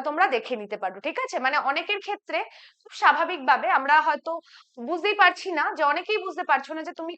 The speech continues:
কোন কাস্টে, ওবিসি এ তে আছো না ওবিসি বি তে আছো, তো সেই জায়গাটা আগে ক্লিয়ার হয়ে নাও, তারপর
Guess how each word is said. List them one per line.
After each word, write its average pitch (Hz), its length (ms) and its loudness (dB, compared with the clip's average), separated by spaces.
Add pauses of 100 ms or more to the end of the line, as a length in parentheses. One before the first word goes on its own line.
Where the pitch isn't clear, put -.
কোন 370 140 -8 (140)
কাস্টে, 277 340 -2 (100)
ওবিসি 285 240 -10 (140)
এ - 100 -2
তে 339 80 -4 (100)
আছো 320 180 -8
না 247 120 -4
ওবিসি 277 260 -8
বি 285 160 -8
তে 240 60 -2 (100)
আছো, - 180 -18 (480)
তো 370 40 -2 (160)
সেই 392 200 0 (100)
জায়গাটা 381 420 8 (540)
আগে 320 220 4
ক্লিয়ার 330 340 6
হয়ে 349 180 2
নাও, 427 100 4 (240)
তারপর 302 260 6